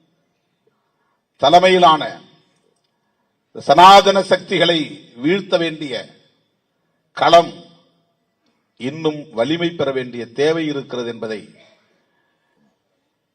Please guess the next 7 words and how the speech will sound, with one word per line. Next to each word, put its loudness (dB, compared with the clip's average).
விடுதலை 6
சிறுத்தைகள் 0
உணர்ந்திருக்கிறோம். 4
இடதுசாரிகளோடு 0
இணைந்தே 4
பயணிப்போம், 0
இடதுசாரிகளோடு 8